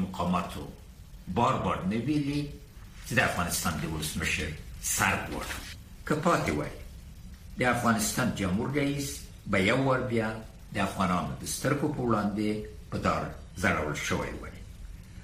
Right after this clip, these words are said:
او یوه لویه شرمناکه تاریخي فاجعه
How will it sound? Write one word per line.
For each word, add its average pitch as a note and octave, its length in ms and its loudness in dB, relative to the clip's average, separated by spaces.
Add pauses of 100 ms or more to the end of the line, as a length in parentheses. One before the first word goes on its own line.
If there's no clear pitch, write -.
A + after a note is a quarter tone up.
(180)
او B2 100 4
یوه A2 220 6
لویه D3 420 4
شرمناکه G2+ 880 2
تاریخي A2 380 0
فاجعه G#2 500 0